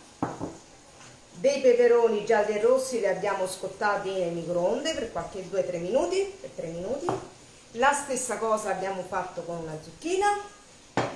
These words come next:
I piselli li abbiamo lessati. Abbiamo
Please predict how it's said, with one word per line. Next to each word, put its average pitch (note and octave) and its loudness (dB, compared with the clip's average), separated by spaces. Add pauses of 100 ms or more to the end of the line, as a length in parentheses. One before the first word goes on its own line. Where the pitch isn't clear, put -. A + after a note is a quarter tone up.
(760)
I D4+ -2
piselli B3 2
li G3+ 0
abbiamo F3 0
lessati. D#3 -2 (2000)
Abbiamo B3 0